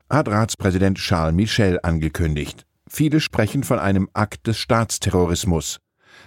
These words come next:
Sanktion Nummer eins: Weißrussische Fluggesellschaften dürfen den Luftraum der E U nicht mehr nutzen. Umgekehrt überfliegen viele europäische Airlines Weißrussland nicht mehr, darunter auch die Lufthansa. Und die E-U-Kommission friert drei Milliarden Euro an Investitionen ein.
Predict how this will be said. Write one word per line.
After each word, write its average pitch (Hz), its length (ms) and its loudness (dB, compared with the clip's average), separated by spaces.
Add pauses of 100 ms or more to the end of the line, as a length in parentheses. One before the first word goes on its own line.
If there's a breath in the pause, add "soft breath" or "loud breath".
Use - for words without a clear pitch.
(120 soft breath)
Sanktion 127 560 2
Nummer 87 240 2
eins: 107 480 0
Weißrussische 110 720 0
Fluggesellschaften 110 1160 0
dürfen 123 340 0
den 120 160 2
Luftraum 87 540 0
der 80 140 0
E 85 120 0
U 101 320 0
nicht 90 300 -2
mehr 110 100 4
nutzen. 87 480 0 (160)
Umgekehrt 120 640 2
überfliegen 101 580 0
viele 123 340 0
europäische 92 600 0
Airlines 95 680 0
Weißrussland 85 800 -2
nicht 87 280 -2
mehr, 90 200 0 (360 soft breath)
darunter 98 480 0
auch 80 160 -2
die 117 120 0
Lufthansa. 76 640 -2 (640 soft breath)
Und 120 140 2
die 127 200 2
E-U-Kommission 156 800 2
friert 127 380 0
drei 117 220 0
Milliarden 101 440 2
Euro 95 400 2
an 98 160 0
Investitionen 98 880 0
ein. 76 300 -2